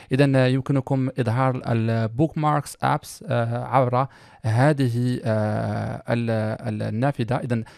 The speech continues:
تضغطون ضغطة يمين، ثم تضغطون Show Bookmarks Bar، أو تضغطون على الثلاث نقط الموجودة هنا، ثم، آه، تضغطون Bookmarks،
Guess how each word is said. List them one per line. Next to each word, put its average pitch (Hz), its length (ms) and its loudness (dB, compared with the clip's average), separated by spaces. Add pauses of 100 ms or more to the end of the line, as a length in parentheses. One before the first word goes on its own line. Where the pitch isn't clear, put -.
تضغطون 135 580 0
ضغطة 139 460 2 (180)
يمين، 117 440 0
ثم 127 280 0 (260)
تضغطون 120 560 2
Show 127 420 2 (160)
Bookmarks 123 600 0 (160)
Bar، 147 220 6 (380)
أو 196 220 6 (220)
تضغطون 143 460 2
على 120 580 0
الثلاث 120 420 -2
نقط - 300 -4
الموجودة 117 840 2
هنا، 127 520 2 (120)
ثم، 120 340 0 (380)
آه، 104 300 0
تضغطون 110 580 -2
Bookmarks، 131 540 -2